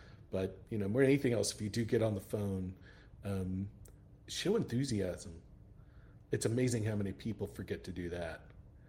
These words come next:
Show that you are actually enthusiastic about the job because the hiring manager is a human and he doesn't want you, <laughs> he wants you to be, like, stoked to come work, right? Um, you know, so bring that.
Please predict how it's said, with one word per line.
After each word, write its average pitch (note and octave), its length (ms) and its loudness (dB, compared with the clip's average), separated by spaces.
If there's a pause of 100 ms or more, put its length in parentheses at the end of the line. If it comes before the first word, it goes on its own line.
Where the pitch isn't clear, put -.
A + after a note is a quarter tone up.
Show - 260 2
that C3+ 120 8
you A#2+ 220 4
are G2+ 100 2
actually G#2+ 440 0
enthusiastic B2+ 760 2
about G#2+ 180 2
the G#2 60 -4
job F#2+ 560 0 (280)
because A#2 280 4
the A#2+ 100 4
hiring C#3+ 300 2
manager A2 400 2
is G#2+ 160 2
a - 20 -2
human G2 640 -2 (420)
and A#2+ 100 2
he C3 80 6
doesn't D3+ 320 10
want C#3+ 300 6 (100)
you, - 80 2 (240)
<laughs> - 200 -16
he E3+ 80 8
wants F3+ 340 12
you A#3 120 10
to D#4+ 100 12
be, C3+ 100 10
like, A#2 300 6
stoked - 840 4
to C#3+ 100 6
come E3 280 12
work, F#3 400 10
right? A#2+ 340 2 (800)
Um, G2+ 480 0 (220)
you A#2+ 80 2
know, G#2+ 100 2
so - 160 2
bring C3 320 6
that. - 220 -4